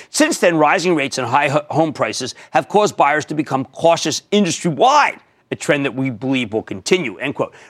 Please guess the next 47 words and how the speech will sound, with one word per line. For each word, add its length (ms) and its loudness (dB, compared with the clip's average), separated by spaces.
Redfin 340 2
then 120 2
talks 200 0
about 220 -2
sales 280 0
declining 340 -2
by 80 -6
twenty 320 -6
percent 300 -10
in 40 -20
places 220 -8
like 120 -14
Seattle, 420 -4
San 220 -8
Jose, 280 -10
Sacramento, 520 -8
Los 200 -12
Angeles, 340 -8
Orange 300 -4
County. 420 -4
Ouch! 560 0
And 120 2
that 180 2
was 180 -2
three 360 -2
weeks 320 -2
ago. 360 0
Since 360 -2
then, 180 0
things 240 -4
have 140 -2
gotten 280 -2
much 280 -8
worse. 400 2
Let 160 2
me 100 0
remind 440 4
you 80 2
what 160 0
happens 400 -2
at 120 -14
this 180 -8
point 260 -6
in 60 -18
the 80 -12
housing 360 -2
cycle. 400 -12